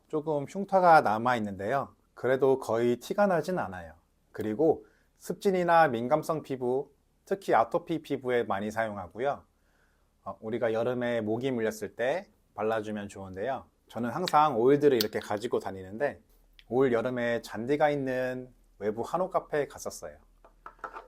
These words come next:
거기 갔었는데 모기에 이제 엄청 많이 물렸거든요. 제가 모기에 잘 물리는 타입인데 마침 제가 라벤더가 있어서 옆에 친구와 같이 바르고 나서 간지러운 게 없어지고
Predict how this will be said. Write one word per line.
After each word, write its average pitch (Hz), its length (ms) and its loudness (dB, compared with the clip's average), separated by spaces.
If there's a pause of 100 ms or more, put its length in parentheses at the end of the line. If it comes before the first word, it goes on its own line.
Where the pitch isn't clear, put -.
(180)
거기 120 260 -2
갔었는데 104 480 -8
모기에 113 520 -2
이제 101 120 -4
엄청 107 380 -6
많이 101 240 -4
물렸거든요. 101 680 -8 (360)
제가 139 300 2
모기에 123 360 4
잘 131 220 -2
물리는 139 420 0
타입인데 107 600 -6 (320)
마침 110 280 -6
제가 113 200 -6
라벤더가 127 500 0
있어서 104 500 -2 (460)
옆에 104 220 -4
친구와 170 440 2
같이 117 420 -2
바르고 117 380 -2
나서 113 640 0
간지러운 113 500 -4
게 107 80 -4
없어지고 95 720 -4